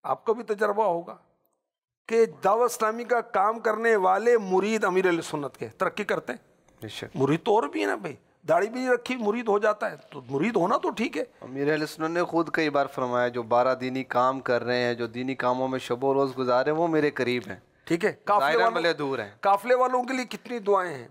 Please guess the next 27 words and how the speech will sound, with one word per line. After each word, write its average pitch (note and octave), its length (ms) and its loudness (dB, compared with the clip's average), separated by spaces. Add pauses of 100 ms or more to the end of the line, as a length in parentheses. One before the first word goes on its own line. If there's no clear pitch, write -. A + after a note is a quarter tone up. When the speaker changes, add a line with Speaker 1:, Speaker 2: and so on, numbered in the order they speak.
Speaker 1:
बारह G3+ 220 4
दीनी A#3 260 -4
काम A#3 260 2
करने A3+ 280 0
वालों A3 260 4
के A3+ 100 -6
लिए A3+ 140 -2
कितनी G#3 320 -4
दुआएं E3+ 240 2
हैं, D3+ 100 -4
नेक A3 300 2
अमाल G3 500 2 (1300)
इख्तियार G#3+ 480 2
करने G#3 320 0
वाले, G3 380 4 (120)
फैलाने G#3 500 2
वाले, F#3+ 440 2 (100)
दावत A3+ 340 2
इस्लामी A#3 460 -2
के B3 140 -6
लिए B3 220 -4 (100)
दो A#3+ 240 4
घंटे G#3 480 -4
डेली A#3 340 0
देने G3 260 4
वाले, E3 260 2
वो B2+ 100 -6